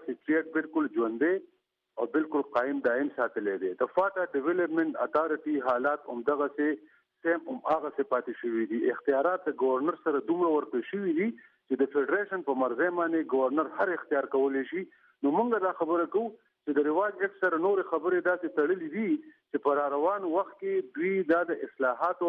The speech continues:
عمل د دې په ذریعه باندې ناکام کول غواړي. څنګه چې دوی دا دومره ټایم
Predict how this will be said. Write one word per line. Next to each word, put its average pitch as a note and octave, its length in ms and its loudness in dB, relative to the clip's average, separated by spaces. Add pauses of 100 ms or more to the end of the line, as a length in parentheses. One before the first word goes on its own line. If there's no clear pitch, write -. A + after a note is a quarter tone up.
(120)
عمل D3+ 420 2 (440)
د - 20 2
دې C#3+ 240 0
په E3 160 0
ذریعه C#3 400 2
باندې D#3+ 480 0
ناکام B2 420 -2
کول C#3 280 2
غواړي. D#3 380 0 (500)
څنګه A3+ 220 0
چې F#3 140 -4
دوی F3 300 0 (240)
دا C#3+ 100 4
دومره G3 340 0
ټایم F#3 320 0